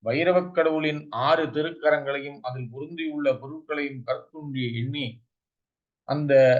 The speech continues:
வைரவக் கடவுளின் திருமேனி செம்பொன் போன்றது, சிவந்த நிறமுடையது என்பதையும் அறிந்து, அந்த கடவுளை தூய மனத்தோடு எவர் ஒருவர் தொழுகிறார்களோ, அவர்கள் மனதில் பூரண மெய்ப்பொருளாய் அந்த வைரவக் கடவுள் வந்து நிற்கின்றார்.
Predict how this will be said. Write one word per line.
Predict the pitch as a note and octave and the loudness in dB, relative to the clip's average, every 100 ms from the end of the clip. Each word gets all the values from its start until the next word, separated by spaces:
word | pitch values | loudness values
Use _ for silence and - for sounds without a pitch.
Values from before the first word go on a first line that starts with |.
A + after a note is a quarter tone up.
| - - - | 0 -14 -2
வைரவக் | B2 F3 F3+ F3+ | 2 2 2 0
கடவுளின் | D#3 D3+ C#3+ C3 | -4 -2 -6 -4
திருமேனி | C#3+ E3 D#3 D3 C3 A#2 A#2 | -4 -2 -2 -2 -2 -4 -8
செம்பொன் | - C3+ C#3+ D#3 E3 C#3+ - | -2 -2 2 0 0 -6 -10
போன்றது, | - D3 C#3+ C3 B2 B2+ | -6 -2 0 2 0 0
சிவந்த | B2+ D3 D#3 D3 B2 - _ | -4 -4 0 0 0 -2 _
நிறமுடையது | B2+ C#3+ C#3+ C3+ B2 A#2 A2+ A#2+ - | -2 -2 -2 -2 -2 -4 -8 -12 -10
என்பதையும் | B2 B2 B2+ A#2+ A2+ | -6 -4 -2 -4 -6
அறிந்து, | A2+ A#2 C3+ C#3+ A#2+ - _ _ _ _ _ _ _ _ - | -6 -6 -4 -4 -6 -8 _ _ _ _ _ _ _ _ -12
அந்த | - C#3 C3 B2+ B2+ | -6 2 6 6 6
கடவுளை | B2+ C3+ E3 D#3 B2+ - - - | 4 4 6 2 0 -4 -12 -8
தூய | D#3+ D#3 | -2 0
மனத்தோடு | C#3+ D3 - D#3 D3+ C#3+ B2 A2+ - _ _ _ | 0 -2 -4 -2 0 2 2 -2 -12 _ _ _
எவர் | B2 D3+ E3 | -4 0 0
ஒருவர் | C#3+ C3+ C3 | 0 -2 -4
தொழுகிறார்களோ, | D3 D#3 C#3+ C3+ A#2+ C#3+ D#3 | -6 -2 2 4 2 -2 0
அவர்கள் | C3 B2+ B2 | 2 0 -4
மனதில் | C3 D3 C#3 A#2+ | -8 -8 -10 -12
பூரண | - D4+ D#3 D3 B2 A2+ A#2 | -10 -8 -4 0 0 -2 -6
மெய்ப்பொருளாய் | D3 D3 C#3+ C#3 C3+ B2+ A#2 _ _ _ - | -10 -8 -6 4 4 4 -2 _ _ _ -10
அந்த | B2+ C3 A2+ | -6 -4 -2
வைரவக் | B2 D3+ D3 C#3+ | -2 -2 -6 -8
கடவுள் | C3+ B2 A2+ | -8 -6 -6
வந்து | A#2+ C3 | -6 -8
நிற்கின்றார். | A#2+ A#2+ B2 B2 - - | -10 -10 -8 -8 -8 -14